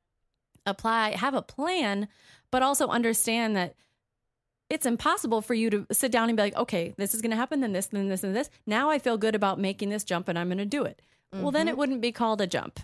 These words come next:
Speaker 1: and then it wouldn't be so scary.
Speaker 2: Yeah. Right.
Speaker 1: So, like, you
Speaker 2: And I
Speaker 1: just,
Speaker 2: think
Speaker 1: <sighs> yeah.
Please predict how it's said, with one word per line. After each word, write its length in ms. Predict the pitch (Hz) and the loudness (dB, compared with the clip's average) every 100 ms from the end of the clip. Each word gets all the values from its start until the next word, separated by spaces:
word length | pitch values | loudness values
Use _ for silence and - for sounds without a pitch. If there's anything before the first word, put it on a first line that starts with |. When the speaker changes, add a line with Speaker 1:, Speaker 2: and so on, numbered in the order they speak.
| - | -2
Speaker 1:
and 240 | 208 214 | 0 2
then 160 | 226 233 | 2 2
it 160 | 226 | 2
wouldn't 400 | 202 214 208 - | 0 2 0 -2
be 460 | 202 190 190 185 202 - _ _ _ _ - | -2 -2 0 -2 -4 -12 _ _ _ _ -2
so 160 | 190 | -2
scary. 340 | 175 160 - 180 | 2 0 0 -4
Speaker 2:
Yeah. 60 | - _ _ _ - | -12 _ _ _ -12
Right. 280 | 247 277 147 | -6 -4 0
Speaker 1:
So, 80 | 214 | 2
like, 160 | 190 185 | 2 2
you 40 | |
Speaker 2:
And 80 | 208 | 2
I 40 | |
Speaker 1:
just, 120 | 190 | 2
Speaker 2:
think 120 | 190 185 - _ | 0 -2 -10 _
Speaker 1:
<sighs> 220 | _ - | _ -6
yeah. 260 | 185 160 | -2 -2